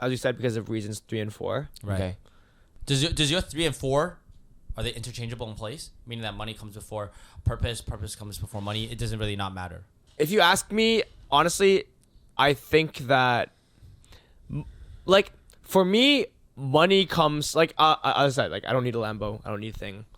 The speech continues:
Speaker 1: I view money as all from a, like, I wanna make sure that I'm able to support my family in the future.
Speaker 2: Mm-hmm.
Speaker 1: I wanna make sure that they're able to live a comfortable, good life.
Speaker 2: Yeah.
Speaker 1: Um, I don't need an, I don't need an absurd amount of money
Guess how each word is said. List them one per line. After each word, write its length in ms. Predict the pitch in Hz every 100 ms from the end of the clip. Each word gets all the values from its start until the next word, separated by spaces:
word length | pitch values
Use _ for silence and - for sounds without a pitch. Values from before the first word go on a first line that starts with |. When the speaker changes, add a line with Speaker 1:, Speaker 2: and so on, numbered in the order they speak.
| -
Speaker 1:
I 120 | 151
view 140 | 202
money 300 | 185 165 165
as 160 | - 127
all 160 | 120 127
from 260 | 135 123
a, 200 | 110 113 104
like, 260 | 101 - - - - - -
I 80 | 127
wanna 180 | 139 131
make 160 | 123
sure 320 | - 131 123 110
that 160 | 104
I'm 100 | 117
able 140 | 117 120
to 60 |
support 500 | - 117 - 117 104 104
my 100 | 107
family 420 | - 98 107 110
in 40 | 101
the 60 |
future. 560 | - 113 117 127 143 156 123
Speaker 2:
Mm-hmm. 240 | 113 131 165 _
Speaker 1:
I 40 | 117
wanna 140 | 120
make 140 | 113
sure 260 | - 113 113
that 200 | 110 104
they're 100 | 110
able 140 | 113 117
to 120 | -
live 200 | 113 101
a 140 | 107
comfortable, 440 | 107 120 110 107 113
good 200 | 107 87
life. 440 | 90 92 - - _ _ -
Speaker 2:
Yeah. 220 | 104 92 -
Speaker 1:
Um, 340 | 123 127 123 117
I 80 | 151
don't 180 | 196 175
need 140 | 180 139
an, 40 | -
I 60 | 139
don't 160 | 208 233
need 80 |
an 60 | 214
absurd 240 | 143 -
amount 160 | 139 120
of 60 | 107
money 280 | 80 -